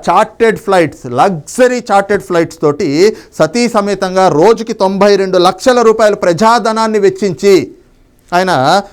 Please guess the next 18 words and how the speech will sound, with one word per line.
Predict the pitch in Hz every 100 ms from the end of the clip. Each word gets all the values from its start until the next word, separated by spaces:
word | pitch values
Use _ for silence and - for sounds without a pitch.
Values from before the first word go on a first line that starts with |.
| _ 117
లండన్కి, | 127 160 170 165 - 170 143
దావోస్కి | 127 147 165 170 165 - 170 160 139 -
పర్యటనలన్నీ | 135 160 170 165 170 190 190
చేసొచ్చాడు. | 190 180 - 113 - _ _ _ -
కానీ | 254 226 175 214 185
ఇప్పుడు | 214 170
అట్లా | 156 185
కాదు | 175 160 151
కదా. | 151 156 _ _ 143
ఇప్పుడు | 143 160
ఆయన | 160 135 127 170
మాజీ | 135 113 143 165 202 202 - - _ -
అందులోనూ | 165 202 208 214 185 165 214 - - 196
ప్రధాన | 196 202 226 220
ప్రతిపక్ష | 220 202 214 -
హోదా | 185 185 180
కూడా | 170 185
లేదు. | 147 156 147